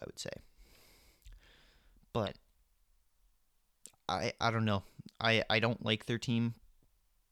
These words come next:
set up currently, and don't really know how it gets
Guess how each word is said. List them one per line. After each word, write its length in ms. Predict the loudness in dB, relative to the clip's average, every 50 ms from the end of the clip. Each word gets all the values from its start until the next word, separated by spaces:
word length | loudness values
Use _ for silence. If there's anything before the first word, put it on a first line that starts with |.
| _ _ _ _ _ -20 _ _ _ _ _ _ _ _ -6
set 380 | -6 -4 0 2 2 2 2
up 300 | 2 0 -2 -4 _ -12 -10 -10 -10
currently, 500 | -2 0 0 0 2 0 0 0 0 -2 -4 -12 -20 _ -20 -6 2
and 340 | 2 2 2 2 -4 -6 -8 -10 -14 -16 -18 -18 -18 -20 -20 -20 -20 -20 -20 -20 _ _ -4
don't 160 | -2 -2 -2 0
really 180 | -2 -2 -2
know 140 | -2 -2 -2
how 180 | -2 -2 -2 -2
it 80 | -4
gets 240 | -6 -10 -10 -10